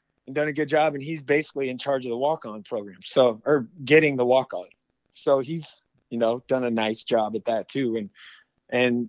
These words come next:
their focus on the, the walk-on class has been good. Um, you know, obviously I'm sure they like to get a handful of different guys, but they'll take what they can get kinda and develop 'em. And some guys, some of those guys have developed really nicely.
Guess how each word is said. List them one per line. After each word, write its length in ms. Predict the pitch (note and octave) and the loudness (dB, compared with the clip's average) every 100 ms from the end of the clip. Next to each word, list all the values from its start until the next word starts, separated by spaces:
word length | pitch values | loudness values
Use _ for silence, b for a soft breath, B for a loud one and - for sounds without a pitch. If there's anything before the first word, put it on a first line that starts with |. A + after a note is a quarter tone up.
| - - | -8 0
their 140 | C3 | 0
focus 540 | - C#3+ C#3+ E3 D#3+ D#3+ | 4 4 4 2 0 0
on 140 | D#3 | 0
the, 220 | D3+ C#3+ A#2 B _ - | 0 -2 -6 B _ -4
the 80 | A#2+ | 2
walk-on 420 | B2+ C3+ C#3+ B2+ | 4 4 -2 -2
class 360 | B2+ B2+ B2+ C3+ | 0 2 0 -4
has 140 | A2 | -6
been 280 | A2 C3 A#2+ | -2 -2 -2
good. 400 | A2 B2 C3 E3 b b b _ _ | 2 4 4 0 b b b _ _
Um, 600 | A2+ G#2+ G#2 G2 F#2+ F#2+ F#2+ _ _ _ _ _ | -2 0 0 0 -6 -12 _ _ _ _ _ _
you 100 | G#2+ | -6
know, 260 | G#2+ G#2+ A#2+ | -2 0 0
obviously 420 | G2+ A#2+ A#2+ C3 | 0 0 -2 -2
I'm 100 | A#2 | -4
sure 180 | A2+ A#2+ | -2 0
they 100 | A2+ | 2
like 200 | A2+ A2+ | 2 0
to 100 | A#2+ | 0
get 220 | A2+ A2+ - _ C3+ - | 0 0 -4 _ -20 -14
a 80 | |
handful 480 | G#2+ A#2+ B2 - B2 | -4 -2 -2 0 0
of 120 | G#2+ G#2+ | 0 2
different 340 | C3 D3+ B2 | 0 2 0
guys, 360 | A2 A2 C3 B2+ | 2 4 2 0
but 200 | A#2+ A2 | -2 0
they'll 140 | A#2 | -2
take 320 | - A#2 A2 | 0 -2 -2
what 100 | A2 | -4
they 100 | A#2 | -4
can 100 | A2 | -4
get 240 | G#2 G2+ - | -2 -4 -4
kinda 340 | A#2+ G#2+ A#2 B2+ | -4 -2 0 0
and 200 | G#2+ F#2+ B B B B _ | -2 -8 B B B B _
develop 420 | B2 A#2+ A#2 B2+ D3+ | 0 4 6 6 4
'em. 200 | C#3+ D3 | 0 -2
And 320 | C3 A#2 G#2 | -4 -6 -8
some 240 | - C3+ C#3 | -2 0 2
guys, 240 | D3+ B2 | 2 2
some 100 | D#3+ | 0
of 40 | E3+ | 0
those 140 | D3+ | 2
guys 320 | D#3 D#3 D3 | 2 4 2
have 80 | C#3+ | -2
developed 400 | C3+ B2+ C#3+ B2 | -2 2 4 2
really 260 | B2+ C3+ A#2+ | 0 2 2
nicely. 560 | A2+ B2+ - - - | -2 -4 -6 -14 -20